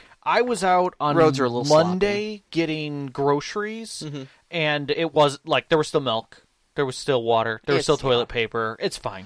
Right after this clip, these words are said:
Speaker 2: We're,
Speaker 1: Everything's
Speaker 2: we're
Speaker 1: fine.
Speaker 2: fine. You just know how the media likes to hype it up. It's,
Speaker 1: Always.
Speaker 2: it's a, it's a thing,
Speaker 1: Well,
Speaker 2: so
Speaker 1: it's
Speaker 2: we
Speaker 1: the
Speaker 2: have to
Speaker 1: first
Speaker 2: make it
Speaker 1: time. They have to hype that up.
Speaker 2: Well,
Speaker 1: It's
Speaker 2: yeah, I mean, yeah, God, we had, like, what, an inch or something like that of snow
Speaker 1: Yeah.
Speaker 2: a little earlier, and then, like, I don't know, sometime in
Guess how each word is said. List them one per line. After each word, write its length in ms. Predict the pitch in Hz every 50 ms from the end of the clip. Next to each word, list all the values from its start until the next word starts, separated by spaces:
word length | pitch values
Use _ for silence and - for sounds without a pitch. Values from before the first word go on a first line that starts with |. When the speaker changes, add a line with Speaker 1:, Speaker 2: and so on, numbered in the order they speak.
| 107 110
Speaker 2:
We're, 60 | -
Speaker 1:
Everything's 340 | 139 123 247 - - - 175
Speaker 2:
we're 140 | 214 220 190
Speaker 1:
fine. 180 | - - 104
Speaker 2:
fine. 80 | 101 131
You 60 | 151
just 140 | 165 156 139
know 80 | 127
how 100 | 113 110
the 60 | 107 107
media 360 | 107 110 110 95 104 110 107
likes 200 | 110 113 110 -
to 80 | - -
hype 240 | - 98 - - -
it 80 | -
up. 180 | - 101 - -
It's, 100 | 131 151
Speaker 1:
Always. 280 | 143 131 120 123 113 107
Speaker 2:
it's 120 | 104 - -
a, 40 | 156
it's 120 | 160 - 196
a 40 |
thing, 520 | 185 - - - 135 123 117 113 113 113 117
Speaker 1:
Well, 60 | 117
Speaker 2:
so 60 | - 277
Speaker 1:
it's 60 | -
Speaker 2:
we 40 | 302
Speaker 1:
the 60 | 311 -
Speaker 2:
have 80 | -
to 60 | 277
Speaker 1:
first 100 | 269 247 240
Speaker 2:
make 80 | - -
it 40 | -
Speaker 1:
time. 320 | 285 311 311 233 156 147
They 140 | 139 143 143
have 260 | - 220 226 240 -
to 80 | 226 202
hype 220 | 170 156 143 -
that 160 | - 151 156 202
up. 300 | 269 302 226 - - - - - _ _ _ _ _ -
Speaker 2:
Well, 100 | 226 320
Speaker 1:
It's 120 | 302 240 262
Speaker 2:
yeah, 80 | 320 -
I 80 | - 240
mean, 160 | 277 269 202 - - -
yeah, 120 | 208 285 349 - -
God, 260 | 247 226 208 185 190
we 100 | 226 254
had, 140 | 311 311 247
like, 280 | 190 185 185 160 147 -
what, 420 | - 135 135 139 135 139 - - _ -
an 140 | 143 147 151
inch 320 | - 143 151 175 - - 196
or 100 | 180 175
something 280 | - 208 196 196 196
like 120 | 180 180 180
that 120 | 175 170
of 80 | 170 -
snow 140 | - 123
Speaker 1:
Yeah. 140 | 123 170 170
Speaker 2:
a 20 | 170
little 260 | 175 170 170 170 165
earlier, 300 | 160 160 160 165 165 160
and 100 | 160 160
then, 120 | 156 147
like, 240 | 147 147 139 - - _ _ - - - _ _ _ _ _ _ _ _
I 100 | - -
don't 120 | - 165 143
know, 60 | 117
sometime 480 | - - - 180 202 196 - 196 185 165
in 100 | 143